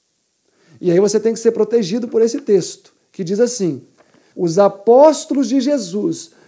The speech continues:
conforme os personificam esses espíritos de mentira, são apresentados contradizendo o que escreveram sob a inspiração do Espírito Santo quando estavam na terra. Negam a origem divina da Escritura Sagrada,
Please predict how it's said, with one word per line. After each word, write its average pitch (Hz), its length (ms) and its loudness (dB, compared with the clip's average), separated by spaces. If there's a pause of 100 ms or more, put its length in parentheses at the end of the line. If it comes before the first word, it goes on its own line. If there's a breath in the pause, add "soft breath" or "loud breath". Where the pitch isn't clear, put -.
(140)
conforme 226 760 0
os 233 260 -4
personificam 208 1160 -2 (240 loud breath)
esses 220 340 4
espíritos 214 760 0
de 180 80 -10
mentira, 185 680 -4 (300 soft breath)
são 240 380 -4
apresentados 214 1120 -2
contradizendo 269 1400 -2 (240 loud breath)
o 254 140 -4
que 254 160 -4
escreveram 233 840 4
sob 226 240 -2
a 220 40 2
inspiração 214 560 -4
do 214 80 -6
Espírito 214 420 -10
Santo 202 400 -4
quando 208 220 -4
estavam 202 400 -4
na 214 100 -4
terra. 143 420 -12 (580 soft breath)
Negam 247 600 -2
a 247 40 4
origem 226 440 4
divina 208 420 -6
da 220 120 2
Escritura 220 500 -4
Sagrada, 190 680 -4